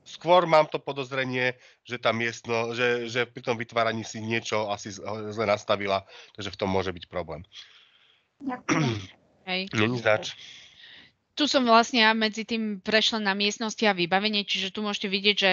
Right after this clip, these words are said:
Speaker 3: každá miestnosť alebo vybavenie získa-, projektor získava mailovú adresu projektor zavináč vzdelávame pre budúcnosť bodka es ká a keď si ho chcem rezervovať, tak vlastne mu musím ako keby poslať návrh na schôdzku, aby sa rezervoval pre mňa.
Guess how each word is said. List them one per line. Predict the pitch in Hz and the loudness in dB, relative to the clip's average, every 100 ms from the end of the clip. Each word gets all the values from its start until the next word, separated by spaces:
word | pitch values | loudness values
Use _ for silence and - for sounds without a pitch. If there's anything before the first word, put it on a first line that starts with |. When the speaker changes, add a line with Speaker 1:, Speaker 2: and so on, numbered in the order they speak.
| 180 | 2
Speaker 3:
každá | - 226 220 - 196 185 | 2 2 2 4 4 4
miestnosť | 175 190 196 196 226 208 | 2 -2 -2 -4 -8 -6
alebo | - 190 196 | 0 0 0
vybavenie | 185 185 180 185 196 190 180 | -2 -2 -2 -2 -2 -6 -8
získa-, | 185 - 190 | -6 0 0
projektor | - 214 214 - 208 | 2 4 4 2 -4
získava | 196 185 - 185 | -4 -6 -6 -2
mailovú | 180 185 208 202 190 | 0 2 0 0 0
adresu | 113 185 185 - | 0 0 -2 -4
projektor | 175 196 196 180 | -4 -4 -2 -6
zavináč | 180 185 180 | -4 -4 -4
vzdelávame | 180 180 180 175 | 0 2 4 0
pre | 165 165 | -4 -4
budúcnosť | 165 165 - 160 | -6 -12 -12 -10
bodka | 165 - 143 | -10 -4 -4
es | 147 | -2
ká | - 208 | 2 2
a | - 170 | 4 0
keď | 202 - | 0 -2
si | 202 | -2
ho | 180 160 | -4 -6
chcem | - | -10
rezervovať, | 156 170 190 214 214 214 214 214 | -4 -2 2 0 2 4 4 4
tak | - 190 202 | 2 2 2
vlastne | 185 190 - 190 | 0 -4 -6 -10
mu | 190 | -10
musím | 190 214 233 208 | -10 -8 -8 -6
ako | 180 196 | -8 -6
keby | - 185 | -4 -4
poslať | 185 214 - 185 - - - - | -4 -4 2 2 0 -12 -14 2
návrh | 226 262 320 311 | 8 10 8 2
na | 233 208 | 0 -2
schôdzku, | - - 202 196 - - 196 | -4 -10 -8 -10 -12 -10 -4
aby | - 190 208 | -2 -2 -2
sa | 196 | 0
rezervoval | 185 180 190 180 170 156 156 | 0 0 -2 -4 -4 -4 -4
pre | 156 151 147 | -4 -10 -10
mňa. | 147 147 | -8 -8